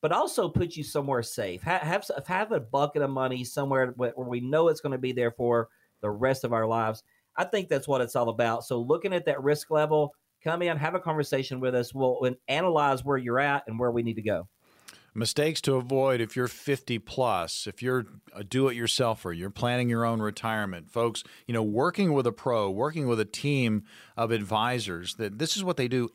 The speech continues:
Speaker 2: every single day. They will have eyes on your portfolio. These conversations happen. That's called peace of mind when it comes to your retirement.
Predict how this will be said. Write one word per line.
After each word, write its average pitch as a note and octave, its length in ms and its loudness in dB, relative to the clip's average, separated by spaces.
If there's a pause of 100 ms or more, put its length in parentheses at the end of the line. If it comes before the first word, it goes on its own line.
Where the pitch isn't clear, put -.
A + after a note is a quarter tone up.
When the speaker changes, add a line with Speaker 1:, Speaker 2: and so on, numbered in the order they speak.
Speaker 2:
every C3+ 560 -4
single A#2 500 0
day. F2+ 420 -2
They F#2 140 -6
will B2 160 -2
have A#2 260 -4
eyes A2+ 600 -2
on A#2 240 -2
your A2 160 0
portfolio. G2+ 760 0
These A#2 220 -8
conversations A#2 920 -4
happen. A2 420 -4
That's B2+ 160 -4
called C#3 280 -2
peace C#3+ 300 -8
of A2 140 -4
mind G#2 480 0
when F#2 80 -6
it F2+ 100 -10
comes G2+ 280 -2
to G2+ 100 -8
your F#2 120 -4
retirement. F2 580 -2